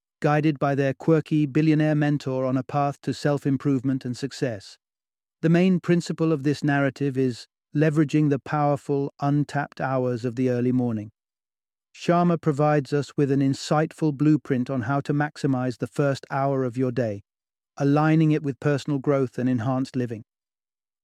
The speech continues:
This is not just an ordinary self-help book, it's a life-altering guide, promising epic results for those ready to embrace a revolutionary morning routine. If you ever feel like there are not enough hours in the day,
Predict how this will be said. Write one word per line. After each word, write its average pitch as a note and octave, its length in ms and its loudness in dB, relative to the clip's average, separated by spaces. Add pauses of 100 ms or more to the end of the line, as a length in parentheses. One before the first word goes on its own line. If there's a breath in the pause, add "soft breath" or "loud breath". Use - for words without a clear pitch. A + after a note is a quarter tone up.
This D3+ 160 -2
is C#3+ 100 0
not D#3 240 2
just D3 260 -2
an D3 120 2
ordinary C3+ 500 0
self-help B2+ 640 -4
book, D#3 240 -6 (580)
it's D3+ 160 -4
a C#3+ 60 2
life-altering C#3 800 0
guide, A#2 400 -2 (340)
promising D#3+ 480 2 (120)
epic D#3 320 0
results C3+ 420 -2
for C#3+ 140 -4
those C#3 400 0
ready C#3 300 0
to D3+ 120 -4
embrace C3+ 580 -2
a C3 80 -4
revolutionary C3 840 0
morning B2+ 360 0
routine. A2+ 560 -4 (840)
If D#3 140 -2
you G3 180 4
ever A3+ 220 2
feel G3+ 260 2
like F3+ 240 0
there E3+ 160 2
are D#3 80 4
not E3 300 2
enough D#3+ 340 0
hours D3 320 0
in D3 80 0
the D3 100 0
day, C3+ 380 -2